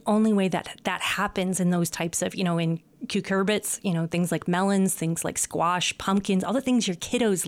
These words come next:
love to see, you know, and watch develop in the garden space, the only way that that happens is with insect pollination.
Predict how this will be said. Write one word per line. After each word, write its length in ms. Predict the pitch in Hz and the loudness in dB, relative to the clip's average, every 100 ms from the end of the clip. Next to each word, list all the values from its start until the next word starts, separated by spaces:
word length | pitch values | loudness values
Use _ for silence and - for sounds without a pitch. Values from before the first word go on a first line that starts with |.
| 156 | -2
love 500 | 175 208 196 165 165 - - - | 0 2 4 2 0 -4 -12 -8
to 100 | 214 | -4
see, 640 | - 214 214 214 208 202 - | -2 0 2 2 2 -2 -2
you 100 | 190 | 0
know, 160 | 165 165 | 2 2
and 140 | 165 | 2
watch 280 | 175 - - | 0 0 -4
develop 540 | 151 165 202 170 - - - | -2 0 2 0 -4 -18 -2
in 160 | 196 185 | 0 2
the 80 | |
garden 380 | 170 175 180 170 | 0 0 0 0
space, 540 | - 202 240 175 - - - - - - | 0 -2 0 0 -4 -6 -12 -14 -16 -6
the 80 | 208 | 0
only 120 | 240 | 4
way 100 | 240 | 4
that 120 | 220 | 2
that 120 | 214 185 | 0 -2
happens 600 | 202 190 - 190 185 - | -2 -2 0 0 0 0
is 280 | 196 180 | 0 0
with 320 | 180 180 170 - | 0 0 -2 -4
insect 320 | 185 165 170 | -4 -4 -6
pollination. 680 | - - - - - - | -6 -4 -4 -4 -6 -8